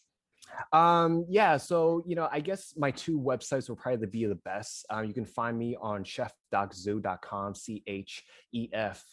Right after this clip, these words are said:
um, uh, D O C Z H U dot com. And then, uh, the summit's website is the Thrive Formula, so T H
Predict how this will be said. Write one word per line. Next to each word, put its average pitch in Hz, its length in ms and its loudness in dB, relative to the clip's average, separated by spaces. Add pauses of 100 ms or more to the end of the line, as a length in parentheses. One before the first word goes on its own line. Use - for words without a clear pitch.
(200)
um, 98 440 -4 (480)
uh, 101 840 -2
D 120 220 -2
O 110 180 -2
C 110 520 -4
Z 104 300 -4
H 98 220 -8
U 104 100 -4
dot 92 220 -6
com. 135 400 0 (100)
And 107 180 -2
then, 104 360 0 (380)
uh, 104 220 2
the 98 120 -8
summit's - 480 -2
website 104 640 -2
is 104 240 -4 (140)
the 101 320 2
Thrive 117 420 0
Formula, 113 480 -4
so 101 200 -10
T - 260 -10
H 104 260 -8